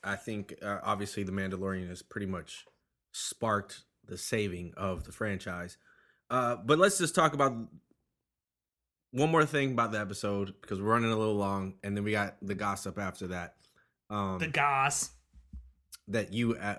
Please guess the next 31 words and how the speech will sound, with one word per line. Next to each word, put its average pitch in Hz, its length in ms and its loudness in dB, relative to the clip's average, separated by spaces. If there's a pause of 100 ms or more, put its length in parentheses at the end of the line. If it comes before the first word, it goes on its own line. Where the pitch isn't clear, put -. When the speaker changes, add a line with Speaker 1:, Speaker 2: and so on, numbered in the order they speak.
Speaker 1:
have 101 160 -2
alluded 101 380 -2
to 98 280 -4 (800)
in 98 240 -2 (160)
just 104 200 -4
now. 92 320 -2
So, 113 380 0 (720)
uh, 147 320 2
in 156 120 2
the 160 80 4
episode, 160 600 2
we 127 160 0
get 127 320 0
all 110 100 -2
of 110 60 0
a 117 60 0
sudden 117 320 2
an 107 40 0
X-Wing 113 540 0 (540)
pops 113 260 -2
up 113 120 -2
out 110 120 2
of 107 80 2
nowhere. 107 560 2 (140)
Did 143 160 2
you, 214 200 0 (960)
my 131 180 8
first 196 300 4
initial 175 340 2
thought 95 440 -2 (920)
was 107 520 2